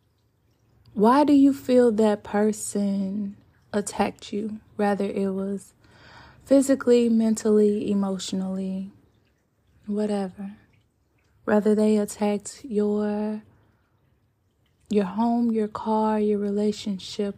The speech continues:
whatever, right? Why do you think you were attacked?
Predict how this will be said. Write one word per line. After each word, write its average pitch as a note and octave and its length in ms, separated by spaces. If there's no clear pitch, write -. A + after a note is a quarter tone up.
whatever, B3+ 340
right? A3 240
Why C#4 400
do C4+ 120
you B3+ 280
think G#3+ 560
you G#3 280
were G3 420
attacked? - 560